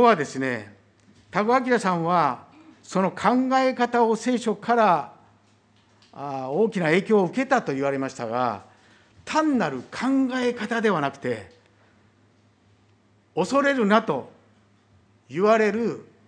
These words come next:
全能の神、生きた神、その神がそうおっしゃるということを、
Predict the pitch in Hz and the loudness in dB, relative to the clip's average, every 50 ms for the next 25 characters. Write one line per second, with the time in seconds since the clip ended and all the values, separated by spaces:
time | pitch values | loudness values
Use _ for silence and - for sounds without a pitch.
0 | _ _ 110 127 123 160 208 240 240 240 240 247 240 240 226 220 202 208 - - | _ _ -18 -12 -2 0 0 2 2 2 0 0 0 0 0 -2 -4 -6 -8 -6
1 | 190 170 143 113 - - - _ - - 185 - - - 269 226 233 - - 214 | -4 -4 -4 -4 -8 -16 -20 _ -14 -12 -12 -12 -6 -4 -6 -6 -4 -2 -2 -2
2 | 165 120 104 98 - - _ _ - _ _ _ _ _ _ - - 220 254 277 | -2 -2 -6 -10 -18 -20 _ _ -20 _ _ _ _ _ _ -8 -2 0 0 0
3 | 269 269 240 233 202 160 135 135 135 127 120 110 95 92 - - _ _ _ _ | 0 0 -2 -2 -2 -2 -2 0 0 0 -2 -4 -8 -12 -20 -20 _ _ _ _
4 | - - 147 147 147 147 - - - 143 143 - - 170 165 175 170 175 156 139 | -8 -6 -4 -4 -4 -6 -10 -10 -10 -10 -8 -4 -2 -2 -2 -2 -2 -8 -10 -10
5 | 156 160 175 202 202 165 139 113 | -10 -12 -8 -6 -4 -4 -4 -6